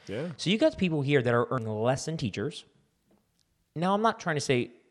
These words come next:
Speaker 2: one is harder, 'cause they're harder in different ways.
Speaker 1: Very different ways.
Speaker 2: Exactly.
Speaker 1: I get what you're saying.
Speaker 2: Right? But what's happened, and it's funny because we talked about this, uh,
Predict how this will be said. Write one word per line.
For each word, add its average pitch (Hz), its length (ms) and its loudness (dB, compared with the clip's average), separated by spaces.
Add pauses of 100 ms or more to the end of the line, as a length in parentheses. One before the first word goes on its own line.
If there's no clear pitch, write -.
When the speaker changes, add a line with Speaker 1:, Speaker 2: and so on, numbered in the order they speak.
(100)
Speaker 2:
one 117 260 0
is 104 100 -2
harder, 123 640 2
'cause 123 120 -6
they're 127 120 4
harder 147 340 8
in 117 80 0
different 101 280 -4
ways. 101 360 -2
Speaker 1:
Very 117 220 6
different 85 280 -4
ways. 67 320 -12
Speaker 2:
Exactly. 110 240 4
Speaker 1:
I - 20 10
get 107 40 8
what 101 100 6
you're - 80 2 (140)
saying. 92 220 -8
Speaker 2:
Right? 110 240 4 (1200)
But - 720 10
what's 139 220 2
happened, 175 540 0 (380)
and 117 120 4
it's 110 120 0
funny 190 200 4
because 113 200 0
we 110 100 0
talked 120 240 0
about 123 200 4
this, 110 220 -6
uh, 101 680 0